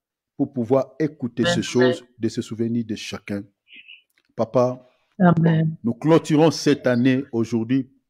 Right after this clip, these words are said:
Speaker 1: Seigneur, via cette thématique que nous avions partagée sur les temps de la fin. Il est vrai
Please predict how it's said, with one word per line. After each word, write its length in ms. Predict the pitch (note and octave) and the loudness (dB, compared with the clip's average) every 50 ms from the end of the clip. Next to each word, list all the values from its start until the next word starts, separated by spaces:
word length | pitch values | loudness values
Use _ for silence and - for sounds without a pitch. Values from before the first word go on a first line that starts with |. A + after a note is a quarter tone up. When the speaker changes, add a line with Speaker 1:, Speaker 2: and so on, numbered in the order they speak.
| _ _ _ _ _ _ _ _ | _ _ _ _ _ _ _ _
Speaker 1:
Seigneur, 540 | _ - B2 A#2+ B2+ C3+ C3+ C3+ C3+ C#3 C#3 _ _ _ _ | _ -2 0 2 2 2 2 0 0 -2 -6 _ _ _ _
via 340 | G2 F#2 G#2+ C3 C3 C3 A#2+ | -18 -6 0 0 0 0 0
cette 360 | - - C3+ - - - - | -2 -4 -4 -4 -4 -12 0
thématique 640 | - A#2 A2+ A2+ A2 - - - A#2+ - _ - _ _ _ _ _ _ _ _ _ | 0 2 2 2 -2 -4 -8 -14 -14 -14 _ -20 _ _ _ _ _ _ _ _ _
que 80 | - B2 | -2 2
nous 220 | B2 C#3 C3 A2+ | 2 2 4 4
avions 260 | B2+ A#2 - C3+ B2+ A#2+ | 2 0 0 -2 -4 -2
partagée 680 | - - C#3 - - - - G4+ G4+ G4+ G#4 G4+ G4+ G4+ G4+ G4+ - - _ _ _ _ _ _ _ _ _ _ _ _ | 0 0 -2 0 2 6 8 10 10 10 10 10 12 12 10 8 6 2 _ _ _ _ _ _ _ _ _ _ _ _
sur 440 | _ - - - C#3 C3+ C3 B2 G#2+ | _ -12 -8 -4 -2 -2 -2 -2 -4
les 140 | G#2 G#2+ G2+ | -8 -10 -10
temps 240 | G#2+ - B2+ A2+ G#2 | -6 -4 -4 -4 -4
de 120 | F#2+ G2+ | -6 -8
la 120 | F#2 F#2+ - | -12 -12 -14
fin. 240 | - - - - _ _ _ _ - _ _ _ _ _ _ _ _ _ _ _ _ _ _ _ _ _ _ _ - | -16 -18 -20 -20 _ _ _ _ -20 _ _ _ _ _ _ _ _ _ _ _ _ _ _ _ _ _ _ _ -8
Il 160 | A#2 G#2 A#2 | -6 -2 0
est 60 | A#2+ | 0
vrai 480 | A2 F#2+ F#2 A#2 D3+ F#3 F3 C#3+ - | -2 -2 0 2 2 2 2 0 -4